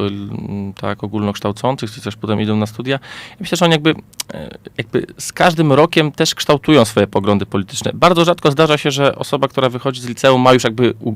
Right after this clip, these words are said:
ukształtowany do, do końca swój światopogląd, czy też, e, określone bar-, e, barwy, czy też, e, poglądy polityczne. To się jednak kształtuje, oczywiście często się wynosi to z domu, a to się jednak kształtuje. I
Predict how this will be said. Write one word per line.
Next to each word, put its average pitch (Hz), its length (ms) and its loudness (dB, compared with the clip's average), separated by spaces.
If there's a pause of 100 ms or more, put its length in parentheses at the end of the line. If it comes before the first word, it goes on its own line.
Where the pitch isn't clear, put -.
ukształtowany 123 720 6
do, 113 120 6
do 110 180 0
końca 123 340 4
swój 110 200 -4
światopogląd, 131 640 2 (300)
czy - 100 -14
też, - 220 0
e, 107 260 4 (120)
określone 117 440 0
bar-, 117 260 4
e, 110 100 0
barwy, 110 480 2
czy - 120 -10
też, - 220 -2
e, 113 100 4 (200)
poglądy 123 300 4
polityczne. 113 440 -2 (260)
To - 100 -6
się - 120 2
jednak 180 240 4
kształtuje, 156 640 4 (220)
oczywiście - 280 -2
często 151 220 -2
się - 120 -6
wynosi 131 260 -2
to 120 80 -2
z 113 60 -4
domu, 127 240 2 (300)
a - 60 -6
to 180 80 0
się 180 100 0
jednak 160 140 4
kształtuje. 104 460 2
I 117 100 2